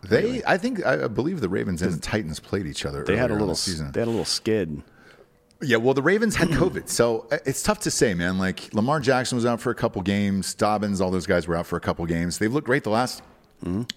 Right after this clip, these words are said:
Speaker 1: three games, though, I will say that. So
Speaker 2: Yeah, but they played the Jags, Giants, and Bengals the
Speaker 1: I,
Speaker 2: last
Speaker 1: uh,
Speaker 2: three
Speaker 1: I,
Speaker 2: games.
Speaker 1: yeah,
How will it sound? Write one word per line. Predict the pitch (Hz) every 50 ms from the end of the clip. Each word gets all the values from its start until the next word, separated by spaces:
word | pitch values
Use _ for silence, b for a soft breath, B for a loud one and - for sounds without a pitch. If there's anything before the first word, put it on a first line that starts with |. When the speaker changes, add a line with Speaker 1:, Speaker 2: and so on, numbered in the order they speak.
| - -
Speaker 1:
three | - 95 131 147
games, | 117 104 - - 120
though, | 101 101 104
I |
will | 104 101 110 104
say | - - 107
that. | 92 101 131 135 113 -
So | - - 107 98 90
Speaker 2:
Yeah, | - 110 107
but | 101 101
they | - 117
played | 104 - 131 117 101
the | 95
Jags, | 82 98 98 95 98 95 87 -
Giants, | - 92 90 90 87 85 80 -
and | 80 76
Bengals | 69 85 87 82 73 69 65 - -
the | - -
Speaker 1:
I, | 78
Speaker 2:
last | 76 73 76 82
Speaker 1:
uh, | 82 80 82 82
Speaker 2:
three | 80 82
Speaker 1:
I, | 85
Speaker 2:
games. | 80 69 69 76 82 87
Speaker 1:
yeah, | 80 71